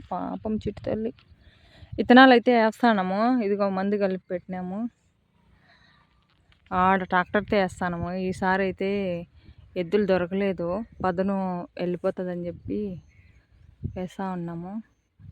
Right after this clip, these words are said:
గింజలు అయితే ఆడ పోసి వచ్చిన. మా లడ్డమ్మ ఒకటే ఉండే భయపడుతుందని ఇక్కడికి వచ్చిన. మళ్ళీ,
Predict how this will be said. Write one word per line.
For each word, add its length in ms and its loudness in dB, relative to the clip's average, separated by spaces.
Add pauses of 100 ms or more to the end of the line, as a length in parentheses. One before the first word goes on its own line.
గింజలు 240 -6
అయితే 180 -4
ఆడ 60 -4
పోసి 380 -8
వచ్చిన. 420 -12 (1300)
మా 120 0
లడ్డమ్మ 400 2
ఒకటే 280 0
ఉండే 140 0
భయపడుతుందని 840 0
ఇక్కడికి 200 -2
వచ్చిన. 300 -6
మళ్ళీ, 440 -4